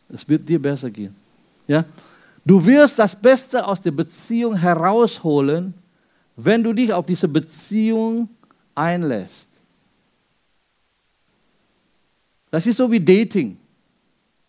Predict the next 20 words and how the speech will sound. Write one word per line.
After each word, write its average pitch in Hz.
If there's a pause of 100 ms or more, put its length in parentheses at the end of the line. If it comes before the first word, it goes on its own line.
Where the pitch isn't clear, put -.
(300)
Ja? 170 (260)
Ist -
toll, 226
wenn 139
man 135
Dating. 120 (200)
Stimmt's? 214 (640)
Hat 117
man 113
gedatet 156
und 139
so, 143
und 117
essen 117
gehen 117
und 101
da 127
kennenlernen, 170
alles 208
gut. 208